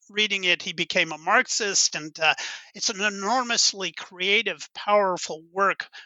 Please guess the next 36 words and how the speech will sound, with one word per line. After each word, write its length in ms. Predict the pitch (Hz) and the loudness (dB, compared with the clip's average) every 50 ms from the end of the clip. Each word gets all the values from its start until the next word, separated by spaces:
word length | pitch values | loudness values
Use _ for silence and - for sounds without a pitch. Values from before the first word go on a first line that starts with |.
| - _ _ _ _ - | -20 _ _ _ _ -8
but 120 | 180 180 | -6 -2
not 260 | 202 208 202 208 214 - - | 2 2 4 4 2 0 -6
quite, 600 | - - - 226 202 185 180 175 - _ - - 202 | -16 -10 -2 2 4 4 4 4 0 _ -14 -8 -2
um, 320 | 208 170 160 156 156 151 151 - - _ _ - - _ _ _ _ _ | 0 2 2 2 0 -6 -12 -16 -20 _ _ -20 -20 _ _ _ _ _
didn't 260 | - 202 208 220 - | 0 0 0 0 -4
quite 440 | - - _ - 196 175 170 160 - _ _ _ - 202 175 _ | -10 -12 _ -2 0 2 2 0 -2 _ _ _ -20 -20 -16 _
gel 420 | - - - - 208 208 196 190 175 | -6 -4 0 2 2 2 2 0 -2
because 560 | 170 180 165 - - - 165 165 156 - - | -4 -6 -8 -4 -2 -2 0 2 2 2 2
he, 360 | - 175 156 156 156 156 147 - - | 2 0 -2 -4 -4 -6 -6 -8 -4
um, 360 | 190 165 151 143 147 147 139 - _ - - _ _ _ _ _ | 0 2 2 2 0 -4 -10 -16 _ -20 -20 _ _ _ _ _
he 180 | - 208 214 | -4 -4 0
was 240 | 202 196 180 156 - | 2 2 2 4 2
in 180 | 233 190 175 156 | 2 0 -2 -4
transition 840 | - - - 175 170 170 170 - - 226 220 - - 180 165 165 | -4 -2 0 0 0 0 0 -2 0 2 2 2 2 2 -2 -8
when 140 | 156 160 160 | -6 -4 -2
he 100 | 156 151 | -2 -2
wrote 260 | 151 170 180 185 190 | 0 0 0 2 2
it. 160 | 170 156 151 175 | 2 2 2 0
And 140 | 175 185 | -2 0
after 280 | 233 262 - - - 247 | 2 2 2 0 -4 -6
that, 260 | 202 202 180 175 180 175 | -2 2 2 2 4 2
he 80 | 175 | 0
wrote, 480 | 170 170 175 170 165 165 165 _ - - - - - _ _ _ _ _ _ | -2 -2 -2 -2 -2 -4 -8 _ -14 -14 -14 -16 -20 _ _ _ _ _ _
uh, 220 | 190 160 160 175 180 - - | 2 2 2 2 0 -4 -8
you 100 | 220 196 | -4 -2
know, 80 | 175 | 0
his 200 | 160 165 175 165 | 0 0 0 -2
great 340 | - - 214 190 185 180 - | -2 0 2 2 2 0 -2
collection 800 | - - 180 160 180 226 - - - - 226 190 165 160 156 151 - - _ | -8 -10 -4 -2 0 0 2 0 0 0 -2 -4 -8 -14 -14 -16 -18 -20 _
of 140 | - 165 156 | -14 -6 -2
essays, 440 | 165 170 156 - - 170 160 160 143 | -2 0 2 0 0 0 0 0 0
Studies 600 | - - - - 175 165 170 175 165 147 - - | 0 0 0 2 2 2 2 2 2 0 0 -2
and 120 | 160 151 | -2 -6
Further 280 | - - 185 165 170 165 | -10 -12 -12 -14 -10 -4
Studies, 760 | - - - - 175 165 165 160 156 151 147 147 - - 156 | -4 -2 0 2 0 0 0 0 -2 -2 0 2 2 2 0
and 200 | 147 139 139 135 | -2 -10 -14 -16